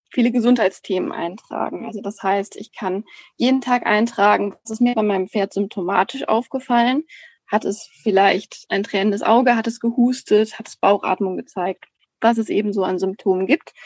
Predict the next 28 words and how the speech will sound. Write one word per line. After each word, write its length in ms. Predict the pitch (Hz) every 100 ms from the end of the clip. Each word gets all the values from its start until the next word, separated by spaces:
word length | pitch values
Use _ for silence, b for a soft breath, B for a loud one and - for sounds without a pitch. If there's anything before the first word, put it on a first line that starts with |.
| B B B B
Man 180 | 226 226
kann 260 | 233 226 226
aber 260 | 226 214
auch 380 | - 185 190 - - _ -
die 200 | 202 180
Körpertemperatur 1000 | - 294 330 302 262 240 247 226 - 233
eintragen, 680 | 208 226 - 202 196 202 -
aber 200 | 226 185
gleichzeitig 600 | 190 208 - 196 190 -
auch, 200 | 190 -
wie 160 | 196 190
war 100 | 190
das 220 | 190 -
Wetter, 400 | 190 208 247 240 - _ _
sich 220 | - 214 -
aufschreiben, 920 | 226 - - 214 202 208 214 214 208
wie 140 | 202
war 100 | 190
die 100 | 202
Temperatur 540 | 208 214 214 190 - -
draußen, 640 | 233 196 254 254 240 254 B B B B -
ähm, 300 | 185 190 190
und 180 | - 208
auch 180 | 180 -
solche 260 | 208 202
Dinge 300 | 214 202 190
wie 460 | 175 185 185 185 233 -
die, 340 | 185 180 185